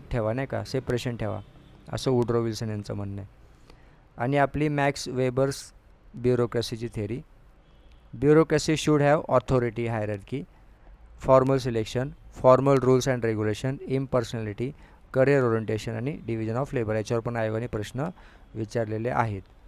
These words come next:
फोर्टी फाईव्ह, जिल्हाधिकारी यांच्या अधिकार व कार्य याबाबत चुकीचे विधान कोणते?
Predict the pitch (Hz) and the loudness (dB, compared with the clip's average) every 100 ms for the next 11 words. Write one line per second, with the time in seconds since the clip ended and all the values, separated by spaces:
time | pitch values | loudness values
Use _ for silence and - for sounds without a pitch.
0 | - - - - - - - - _ - | -20 -20 -20 -20 -20 -20 -20 -20 _ -20
1 | - - 143 143 170 160 165 147 160 170 | -20 -2 2 4 6 6 6 6 4 8
2 | 190 190 190 180 196 226 - - - - | 8 8 6 6 6 2 -8 -20 -20 -20
3 | - - 139 156 156 180 156 156 160 170 | -20 -2 4 4 8 8 10 8 6 8
4 | 165 175 156 135 120 123 131 143 139 143 | 8 8 8 6 4 0 4 6 6 4
5 | - 135 139 143 127 120 120 117 107 107 | 2 -2 -2 -2 -2 -4 -6 -6 -8 -6
6 | 139 | -10